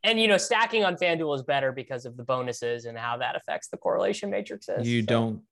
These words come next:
Speaker 2: get. All right. Um, there might be new people listening to the show, and I feel like I just need to take a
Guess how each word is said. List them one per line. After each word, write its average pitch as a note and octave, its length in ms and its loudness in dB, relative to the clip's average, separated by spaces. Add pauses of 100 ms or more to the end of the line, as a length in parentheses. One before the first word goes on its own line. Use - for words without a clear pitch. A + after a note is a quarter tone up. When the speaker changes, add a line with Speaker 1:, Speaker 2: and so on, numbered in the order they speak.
(320)
Speaker 2:
get. - 220 -18 (1300)
All A#2+ 60 0
right. A2+ 200 0 (140)
Um, B2+ 720 2 (580)
there G3 160 6
might A#3+ 160 4
be F#3 140 6
new D#3+ 180 6
people A2 640 0
listening A#2 320 -2
to G#2+ 60 -2
the G2+ 60 -2
show, A2+ 200 -2
and G#2 100 -2
I G#2+ 80 0
feel C3+ 180 -2
like B2 200 -2
I A#2+ 80 -2
just A2 120 -6
need A2+ 120 -6
to B2 80 -6
take G2+ 80 -6
a G2 80 -6